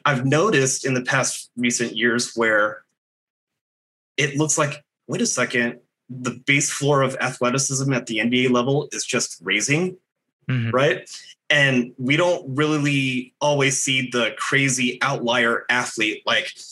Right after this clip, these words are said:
Speaker 1: sure, there's Giannis, and he's once in a blue moon, but that's not every year,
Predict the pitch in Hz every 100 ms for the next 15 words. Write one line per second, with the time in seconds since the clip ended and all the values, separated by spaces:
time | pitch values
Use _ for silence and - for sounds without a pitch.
0 | - - - 165 175 147 165 127 101 -
1 | - - 151 139 120 - - - 170 151
2 | 135 135 143 147 104 - 143 185 - 151
3 | 147 110 107 156 101 -